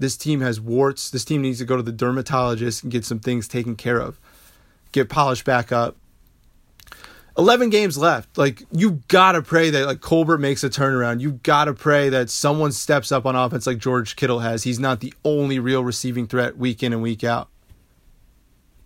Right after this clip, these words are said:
That wouldn't be shocking if Dante Pettis came in and started making big plays. If somebody in the secondary besides Richard Sherman stepped up, you gotta hope.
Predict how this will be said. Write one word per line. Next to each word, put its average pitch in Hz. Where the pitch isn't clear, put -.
That 170
wouldn't 165
be 151
shocking 127
if 143
Dante 151
Pettis 147
came 143
in 135
and 127
started 135
making 127
big 123
plays. 123
If 135
somebody 160
in 143
the 135
secondary 127
besides 123
Richard 139
Sherman 127
stepped -
up, 123
you 180
gotta 175
hope. 127